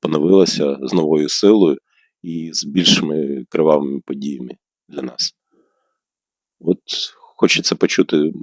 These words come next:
ваші думки, тому що свої думки в мене, звісно, є, але, знаєте, я як білка в колесі, я кожного дня бачу, що відбувається, е,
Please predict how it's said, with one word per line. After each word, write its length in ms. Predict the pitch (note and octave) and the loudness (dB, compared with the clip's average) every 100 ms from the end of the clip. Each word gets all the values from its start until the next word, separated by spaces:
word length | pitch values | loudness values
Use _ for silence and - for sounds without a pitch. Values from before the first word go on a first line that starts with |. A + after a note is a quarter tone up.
| - _ | -18 _
ваші 440 | - - F2 - D2 | -20 -2 0 2 0
думки, 400 | D2 D#2 - A#2+ | -2 -4 0 0
тому 260 | - C#2+ | 0 -6
що 220 | C#2+ - D2 | -4 -4 -4
свої 320 | - F#2+ G2 | 0 2 2
думки 640 | E2 D2 - D#2+ D#2 D2+ - _ _ _ _ _ | 0 -4 -2 -2 -2 -4 -10 _ _ _ _ _
в 40 | |
мене, 340 | F2+ F2+ E2 F2 | 2 4 4 0
звісно, 460 | - F2+ F2 - F2 | -4 -2 -2 -2 -2
є, 340 | G2 A#2 G#2 - | 2 4 4 0
але, 500 | D2+ D#2 D#2+ D#2+ D#2 D2 | 0 0 -2 -4 -4 -2
знаєте, 300 | C#2 G#2 - | 2 2 4
я 140 | D2+ E2 | 2 0
як 200 | D#2+ C#2+ _ | -2 -6 _
білка 400 | - F#2 - D2+ | 0 0 2 -4
в 200 | - - | -4 -10
колесі, 400 | - D2+ C#2+ D2 | -6 -4 -4 -4
я 140 | C#2+ C#2+ | -2 -2
кожного 340 | - D2 D2 C#2 | -2 -2 -2 -4
дня 180 | D2 | -4
бачу, 420 | C2+ D2+ - - - _ _ _ _ _ _ _ _ _ _ - _ _ _ _ | -2 -2 -2 -12 -16 _ _ _ _ _ _ _ _ _ _ -20 _ _ _ _
що 180 | - F2+ | 0 2
відбувається, 680 | D2+ C#2 D#2 D#2 C#2+ - - | 2 2 2 2 -2 -6 -6
е, 580 | C2+ C2+ C2+ C2 B1 | -8 -12 -12 -10 -8